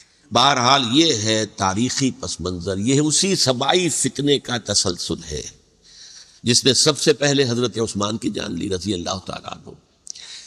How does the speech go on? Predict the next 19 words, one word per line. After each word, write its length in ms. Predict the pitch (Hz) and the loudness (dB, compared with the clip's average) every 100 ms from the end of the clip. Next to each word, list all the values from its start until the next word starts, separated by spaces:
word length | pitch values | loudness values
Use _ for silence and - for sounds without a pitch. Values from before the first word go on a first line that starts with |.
| - - _ _ | -20 -20 _ _
पाँच 260 | 113 156 160 | 4 4 4
साल 300 | - 135 147 147 | 4 4 2 0
तक 80 | 127 | -2
मुसलमानों 520 | 117 120 117 120 127 | 0 0 0 0 -2
में 100 | 120 | -2
खाना 260 | 107 104 107 | -2 -2 -2
जंगी 280 | 95 95 110 | -4 -4 -6
रखी, 380 | - - - - - _ _ _ _ _ _ _ _ - - - | -6 -10 -10 -12 -20 _ _ _ _ _ _ _ _ -20 -6 2
हजरत 640 | 139 143 143 139 135 139 | 4 4 2 2 2 0
अली 180 | 113 139 | 2 2
को 140 | 139 | 2
फिर 140 | 127 131 | 0 -2
शहीद 300 | 123 117 127 | 0 0 -2
किया 240 | - - - _ _ _ _ _ - - - - - | -6 -8 -8 _ _ _ _ _ -20 -20 -20 -20 0
और 120 | 131 143 | 2 2
उसके 260 | 147 123 110 | 0 0 2
बाद 300 | 98 117 92 | 2 0 -2
जो 80 | |
है 100 | 98 | -2